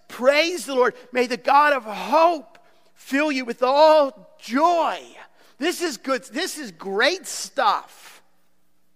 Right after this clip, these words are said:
You may or may not have noticed that there was one word that was repeated more than any other word. Actually, the word again, three different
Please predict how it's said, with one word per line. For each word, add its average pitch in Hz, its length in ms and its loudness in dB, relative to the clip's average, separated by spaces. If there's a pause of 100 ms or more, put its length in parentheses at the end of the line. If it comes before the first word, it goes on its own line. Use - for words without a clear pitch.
(760)
You 190 140 -16
may 247 300 -4
or 208 100 -4
may 208 180 -8
not 226 260 -6
have 220 220 -6
noticed 226 580 -2 (1000)
that - 100 -14
there 185 60 -4
was 170 100 -6
one 233 160 0
word 233 220 0
that 220 120 -4
was 202 400 -10
repeated 190 580 -8 (200)
more 185 160 -8
than 180 100 -12
any 226 220 -6
other 147 180 -6
word. - 240 -18 (1300)
Actually, 208 540 -2 (960)
the 202 80 -4
word 202 400 0 (300)
again, 185 680 -4
three 220 680 -8
different 214 580 -8